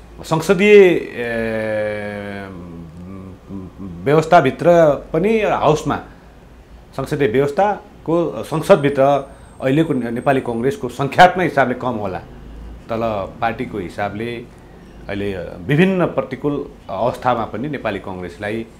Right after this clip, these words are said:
एउटा अभिभावकत्व ग्रहण गर्ने एउटा महत्त्वपूर्ण जिम्मेवारी आइरहेको छ।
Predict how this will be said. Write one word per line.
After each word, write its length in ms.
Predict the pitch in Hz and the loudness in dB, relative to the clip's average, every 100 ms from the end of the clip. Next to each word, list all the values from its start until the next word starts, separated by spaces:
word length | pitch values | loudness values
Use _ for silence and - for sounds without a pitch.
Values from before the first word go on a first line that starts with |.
| - - | -20 -10
एउटा 140 | 101 | -6
अभिभावकत्व 800 | 104 120 127 131 139 - 165 160 | -2 4 8 10 8 2 2 2
ग्रहण 300 | 151 120 117 | 2 0 -2
गर्ने 260 | 107 104 104 | -4 -4 -6
एउटा 220 | 98 92 87 82 | -6 -6 -8 -10
महत्त्वपूर्ण 440 | 95 101 113 120 | -10 -8 -8 -8
जिम्मेवारी 340 | 95 98 95 87 | -8 -8 -8 -8
आइरहेको 380 | 85 87 87 | -8 -8 -12
छ। 120 | 95 | -12